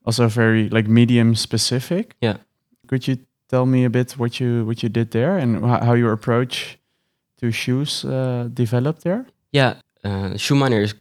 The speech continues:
Speaker 2: uh, quite a technical course. So you first start with some of the basic shoes,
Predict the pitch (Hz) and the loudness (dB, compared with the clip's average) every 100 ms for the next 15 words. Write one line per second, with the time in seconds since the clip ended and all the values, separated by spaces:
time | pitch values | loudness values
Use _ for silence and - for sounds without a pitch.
0 | - 104 98 - 107 107 - 107 101 73 | -6 -4 -2 0 0 0 0 -2 -2 -6
1 | - - 76 - - _ _ _ - 98 | -10 -6 -6 -6 -12 _ _ _ -4 0
2 | 98 98 95 104 104 - 107 95 98 101 | 0 0 0 0 0 0 -2 -2 -2 -6
3 | - - 92 95 - 98 101 101 - - | -4 -6 -4 -6 -6 -2 0 -2 -4 -2
4 | 110 104 - | 0 0 -4